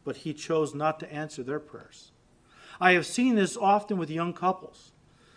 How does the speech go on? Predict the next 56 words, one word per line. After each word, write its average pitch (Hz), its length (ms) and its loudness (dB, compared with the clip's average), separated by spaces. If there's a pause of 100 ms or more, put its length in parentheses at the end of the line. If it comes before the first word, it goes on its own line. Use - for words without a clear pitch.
(240)
who, 175 540 8 (600)
uh, 95 260 -12
you 160 160 0
know, 131 80 -2
get 131 160 0
married, 190 380 8
and 127 160 -4
they 123 160 -4 (120)
are 123 240 -6 (140)
Christian 262 320 0
couples, - 400 -8
get 156 100 -4
married 175 300 2
and 117 180 -6 (260)
are 127 100 -4
praying 185 340 0
for 165 140 0
a 139 60 4
child, 160 360 2
praying 170 200 -2
for 160 140 0
a 139 40 0
child, 143 400 0 (300)
and 156 240 -2
God 185 420 6 (140)
has 151 160 -8
not 170 220 -2
given 202 200 6
them 160 140 0
a 139 60 -2
child, 147 360 -2
so 165 160 0
eventually 175 420 2
they 147 60 -4
decide 165 300 -2
to 196 80 4
adopt 240 320 2
a 147 40 -8
child. 117 320 -8 (760)
I 156 80 -2
think 175 140 0
sometimes 196 260 0
God 160 240 4
just 151 180 -4
does 185 180 2
that 165 100 -2
'cause 143 100 -6
he 151 60 -2
wants 156 340 -6 (240)
kids 170 220 4
adopted 170 440 4
and 151 220 -4
raised 170 220 4
in 156 60 -4
godly 151 300 4
homes. 214 400 0